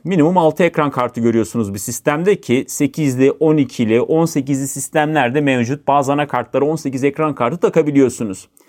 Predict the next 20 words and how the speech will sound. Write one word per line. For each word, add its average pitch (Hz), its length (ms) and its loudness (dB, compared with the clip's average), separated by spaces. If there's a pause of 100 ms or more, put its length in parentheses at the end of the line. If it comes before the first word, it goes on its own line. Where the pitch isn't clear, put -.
(360)
F 185 180 2
S 220 220 2
P'nin 254 200 0
hemen 226 200 2
önümde 208 320 2
duran 160 320 2
güç 226 240 0
kaynağında 147 680 2 (160)
on 220 160 4
iki 233 240 -2
tane 170 300 0
P 190 280 -8
C 190 180 0
Express 185 400 0
sekiz 196 360 -4
pin 190 180 -2
güç 175 140 -2
çıkışı - 300 -6
yer 123 100 4
almakta. 98 580 -2